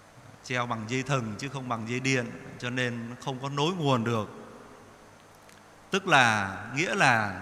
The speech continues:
cái công việc của chúng ta làm, à, nhiều khi không có cầu nguyện, à, không có kết nguồn được với ơn trên, với ơn của Chúa,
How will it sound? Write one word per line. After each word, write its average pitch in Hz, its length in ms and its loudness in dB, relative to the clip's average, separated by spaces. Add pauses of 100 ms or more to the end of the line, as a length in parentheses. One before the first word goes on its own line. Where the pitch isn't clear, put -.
(120)
cái 156 280 -4
công 165 220 0
việc 131 260 2
của 113 80 -4
chúng 165 200 -8
ta 156 140 0
làm, 123 420 4 (760)
à, 98 80 -10 (600)
nhiều 127 180 0
khi 175 180 -2
không 185 260 2
có 202 380 2 (280)
cầu 135 180 2
nguyện, 139 340 2 (1400)
à, 101 80 -14 (160)
không 190 200 0
có 214 60 0
kết 247 280 2
nguồn 151 320 4
được 123 260 -2
với 196 400 2 (160)
ơn 185 220 -2
trên, 190 380 0 (360)
với 170 140 -2
ơn 196 300 0
của 127 140 -2
Chúa, 190 420 2